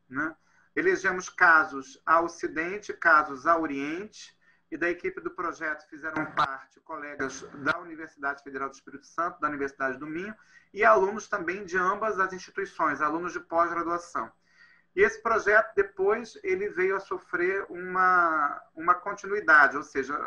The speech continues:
na verdade, nós reapresentamos, apresentamos um novo projeto, num outro edital, e, na sequência, tivemos a obtenção de recursos, de maneira que estamos também,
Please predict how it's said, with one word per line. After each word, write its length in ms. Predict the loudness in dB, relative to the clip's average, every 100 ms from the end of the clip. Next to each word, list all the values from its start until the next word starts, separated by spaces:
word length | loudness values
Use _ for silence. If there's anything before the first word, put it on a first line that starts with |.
| -8 -2
na 140 | 0
verdade, 360 | 0 2 2 2
nós 180 | -2
reapresentamos, 920 | -2 -4 -4 -6 -6 -6 -6 -4 -4 -4
apresentamos 800 | -4 -6 -8 -6 -6 -6 -10 _ _ -20 _ _ -10
um 140 | -4
novo 240 | 0 0 0
projeto, 580 | 0 0 2 0 0 -6
num 160 | -4
outro 200 | -4 -4
edital, 600 | -10 -4 2 4 2 -4 _ _ -8
e, 80 | 2
na 160 | 4
sequência, 840 | 4 -2 -4 -4 -2 -4 -6 -6 -8 _ _ _
tivemos 500 | -6 -2 -2 -2 -2
a 40 |
obtenção 500 | -2 -4 -8 -8 -8
de 120 | -8 -6
recursos, 520 | -6 -4 -6 -6 -8
de 60 |
maneira 360 | -2 0 0 -4
que 340 | -4 -8 -10 -10 _ _ -14
estamos 420 | -6 -2 -2 -2
também, 500 | -4 -2 -2 -2 -6